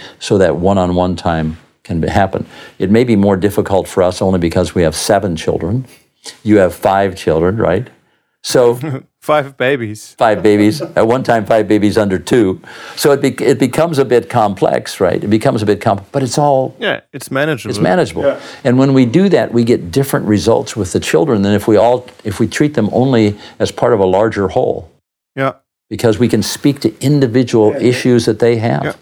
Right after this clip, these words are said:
Speaker 2: they're individuals.
Speaker 1: So we have to help build them.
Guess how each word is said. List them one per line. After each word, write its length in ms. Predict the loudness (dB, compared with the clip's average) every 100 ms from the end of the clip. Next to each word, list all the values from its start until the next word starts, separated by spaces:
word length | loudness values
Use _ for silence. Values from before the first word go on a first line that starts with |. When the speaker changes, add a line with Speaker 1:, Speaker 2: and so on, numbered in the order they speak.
| _ _
Speaker 2:
they're 200 | -4 -2
individuals. 800 | -4 -8 -8 -6 -6 -8 -14 -16
Speaker 1:
So 380 | -4 2 2 2 -6 -4
we 140 | 0
have 200 | 2 0 0
to 100 | 0
help 280 | 0 0
build 380 | 2 4 2 2
them. 460 | 0 2 0 -2